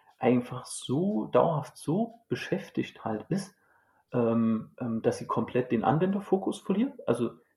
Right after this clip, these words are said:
ne, die nachgelagerten Organisationsteile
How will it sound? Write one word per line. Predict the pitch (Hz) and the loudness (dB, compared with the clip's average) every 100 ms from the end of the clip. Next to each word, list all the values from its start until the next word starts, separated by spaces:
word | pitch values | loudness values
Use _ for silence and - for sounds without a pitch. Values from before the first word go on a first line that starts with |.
| - | -2
ne, | 165 | -2
die | 147 120 | 0 2
nachgelagerten | 120 151 156 147 139 139 131 131 | 4 4 4 2 2 2 0 -2
Organisationsteile | 123 127 123 - - 139 143 - 139 135 131 | -2 -2 0 -4 -2 -2 -2 -2 0 0 0